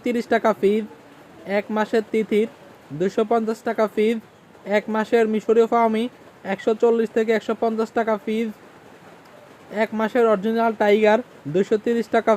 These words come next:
পিস, এক মাসের গলাশিলা হাইব্রিড একশো আশি টাকা পিস। সময় অনুসারেই সকল ভ্যাকসিন কমপ্লিট করা।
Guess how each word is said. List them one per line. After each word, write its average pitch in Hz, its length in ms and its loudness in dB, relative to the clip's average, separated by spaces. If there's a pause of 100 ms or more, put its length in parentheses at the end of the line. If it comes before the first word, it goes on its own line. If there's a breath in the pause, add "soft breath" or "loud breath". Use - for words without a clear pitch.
পিস, 220 200 0 (680)
এক 202 80 -2 (100)
মাসের 220 360 0
গলাশিলা 214 480 2
হাইব্রিড 214 360 0 (600)
একশো - 160 -4 (100)
আশি 214 220 -6
টাকা 226 180 2 (120)
পিস। 220 220 0 (580)
সময় 214 340 0
অনুসারেই 226 400 2 (120)
সকল 220 200 0 (100)
ভ্যাকসিন 196 300 -2 (100)
কমপ্লিট 214 380 -2
করা। 214 180 6